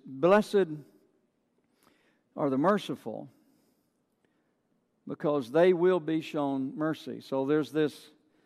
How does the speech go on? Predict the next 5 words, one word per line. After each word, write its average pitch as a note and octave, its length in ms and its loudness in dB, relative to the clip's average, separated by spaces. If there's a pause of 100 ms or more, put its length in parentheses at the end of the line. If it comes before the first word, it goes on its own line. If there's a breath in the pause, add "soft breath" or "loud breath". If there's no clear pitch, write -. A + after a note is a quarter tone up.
(320)
there's D3 180 2
this C#3+ 140 -4
correlation F3 800 4
then A#2 300 -4
between C#3 600 -2